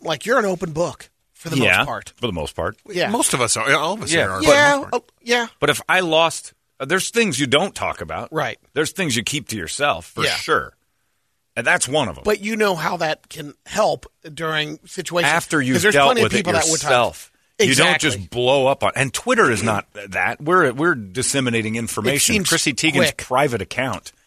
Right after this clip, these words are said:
Speaker 1: Yeah.
Speaker 2: is not where people turn for news
Speaker 1: Like, it
Speaker 2: and
Speaker 1: just
Speaker 2: info.
Speaker 1: happened and they called.
Speaker 2: Right. Now,
Speaker 1: "Get
Speaker 2: if
Speaker 1: over
Speaker 2: somebody,
Speaker 1: here."
Speaker 2: somebody put out a thing on Chrissy Teigen's <clears throat> Twitter page that said, you know, "Chrissy and John are going through a lot. She wanted to let everybody know she's gonna be gone for a few days."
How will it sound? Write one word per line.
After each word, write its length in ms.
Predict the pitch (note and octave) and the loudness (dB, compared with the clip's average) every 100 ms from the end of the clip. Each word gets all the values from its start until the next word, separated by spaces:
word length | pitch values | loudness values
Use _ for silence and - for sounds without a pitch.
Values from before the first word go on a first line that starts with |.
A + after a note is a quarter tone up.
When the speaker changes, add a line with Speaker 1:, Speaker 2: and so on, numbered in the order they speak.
| _ | _
Speaker 1:
Yeah. 200 | D#3+ C#3 | -8 -2
Speaker 2:
is 140 | A#2+ C3 | 0 2
not 180 | C#3 | 0
where 140 | C#3 B2+ | 0 -4
people 320 | - C3 A2+ | -4 -6 -6
turn 340 | - C3 B2 A2 | -6 -4 -4 -6
for 360 | - F#2+ F#2 | -4 -4 -4
news 120 | G#2+ G#2 | -4 -2
Speaker 1:
Like, 120 | E3 | 0
it 80 | - | 0
Speaker 2:
and 80 | A2 | 0
Speaker 1:
just 180 | - - | 0 0
Speaker 2:
info. 140 | F3 | 0
Speaker 1:
happened 300 | F3 F3 D#3+ | -2 -2 -4
and 120 | D3+ | -4
they 100 | D#3 | -4
called. 460 | - D3+ C#3+ A#2+ A#2+ | -4 -2 -2 0 -2
Speaker 2:
Right. 160 | G#2 | -2
Now, 100 | C#3+ D3 | 0 2
Speaker 1:
"Get 100 | E3+ | 4
Speaker 2:
if 40 | |
Speaker 1:
over 60 | E3+ | 4
Speaker 2:
somebody, 260 | G#3+ F3+ | 2 0
Speaker 1:
here." 140 | B2+ - _ | -2 -8 _
Speaker 2:
somebody 340 | - G#3 F3+ C#3 | -4 -2 0 -2
put 240 | - D3+ | 0 2
out 160 | C#3+ A#2+ | 2 0
a 20 | |
thing 300 | - C#3 B2 | -2 -4 -4
on 160 | A#2+ A#2+ | -2 -4
Chrissy 320 | - A2 G#2+ | -4 -8 -8
Teigen's 500 | - A2 F#2+ E2+ - - | -10 -8 -8 -10 -12 -18
<clears throat> 360 | - - - - | -14 -14 -14 -6
Twitter 200 | D3 B2 | 0 2
page 300 | - F2+ D#2+ | 2 -2 -4
that 140 | F2+ | -12
said, 260 | - F#2 F2 | -6 -6 -4
you 80 | F2+ | -6
know, 300 | D#2+ D#2 B1 _ _ | -6 -8 -14 _ _
"Chrissy 280 | B2 - | -4 -4
and 80 | G2+ | -4
John 200 | G#2 F#2+ | -4 -4
are 40 | F#2 | -6
going 200 | F2+ E2 | -8 -10
through 180 | F2+ E2+ | -10 -8
a 20 | |
lot. 240 | F2+ F2+ | -6 -6
She 140 | - F2+ | -8 -12
wanted 140 | F2 | -10
to 40 | |
let 100 | F2 | -8
everybody 280 | F2+ F2+ F2+ | -8 -8 -8
know 80 | F2 | -8
she's 180 | E2+ - | -10 -10
gonna 160 | G2 D#2+ | -10 -10
be 140 | D#2+ - | -10 -14
gone 240 | - A#2 B2 | -8 -6 -4
for 120 | B2 | -6
a 60 | G#2 | -6
few 160 | A2+ | -6
days." 160 | G2+ | -6